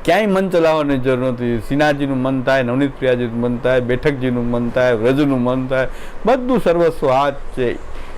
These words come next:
એ આપણો ભાવ છે, એ નિધિ છે, એ નિધિ સ્વરૂપ કહેવાય. કે તમને એમ લાગે કે આ મારી સર્વસ્વ નિધિ છે, કે એ પાછી મહાપ્રભુજીએ પધરાવેલી છે. મહાપ્રભુજી પોતાનું સર્વસ્વ આમાં જોયું છે. એટલે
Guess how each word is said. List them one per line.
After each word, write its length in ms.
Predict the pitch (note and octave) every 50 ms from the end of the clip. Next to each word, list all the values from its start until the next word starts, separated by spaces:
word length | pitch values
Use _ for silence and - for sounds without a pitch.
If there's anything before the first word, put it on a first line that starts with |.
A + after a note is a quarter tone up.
| - - -
એ 140 | D3 F3 G#3+
આપણો 260 | G#3+ G3+ A3 A3 G#3 E3
ભાવ 480 | A#2 F#2+ F2+ G#2 B2 D3 F3 F#3+ G3+
છે, 240 | G3+ - E3+ F3+ E3+
એ 20 |
નિધિ 340 | E3 D3+ C#3 C3 D3+ D#3+ C3
છે, 380 | - - - - - A2+ - C#3+ A2+ - - - - - - - - - - - - - - - -
એ 100 | D#3+ D#3
નિધિ 220 | D3+ D#3 D#3 F3
સ્વરૂપ 320 | - - - C#3+ C3 A#2+ B2 -
કહેવાય. 220 | - A#2 A#2 A#2 A2+
કે 80 | A2+
તમને 220 | A2+ A#2+ B2 C3 C3+
એમ 60 | C#3
લાગે 200 | C#3 C#3+ D3 D#3
કે 60 | D3+
આ 60 | C#3
મારી 240 | A#2+ G#2+ A2+ C3 C3
સર્વસ્વ 460 | A2+ - A#2 B2 C#3 D3 C#3 - C#3+
નિધિ 320 | A#2+ A#2 B2 A#2 B2+ C3+ B2+
છે, 140 | - - C#3
કે 380 | B2 A2 G2+ - - - C3+
એ 20 | C#3
પાછી 220 | - C#3+ C3+ D3+
મહાપ્રભુજીએ 600 | B2 G#2 G2 G#2+ - - F3 F#3 G3 F#3 F#3+ F#3+
પધરાવેલી 560 | E3 D#3 C#3+ C#3+ C#3+ C#3 C3 B2 A2+ G#2+ G#2
છે. 640 | - - - - - C3 G#2 - - - - - - - - - - G#2
મહાપ્રભુજી 500 | G2 G2+ A#2+ B2+ - F3+ F3+ F#3+ G3+ G#3+
પોતાનું 280 | G3 G#3 G#3 G#3 G3+ -
સર્વસ્વ 400 | - F#3 F#3+ G#3 F#3+ - - G3+
આમાં 280 | F#3 F3+ F#3 F#3 F3
જોયું 340 | D#3 D#3 D#3 D3+ C#3+ C3 A#2+
છે. 200 | - - - A#2+ A2 A2+ C3 A#2 A2 A2 A2 A2 - - - - - - - - - - - - - - - - - - - - - - - - -
એટલે 380 | C3 - E3 D3+ C3+ C3 C3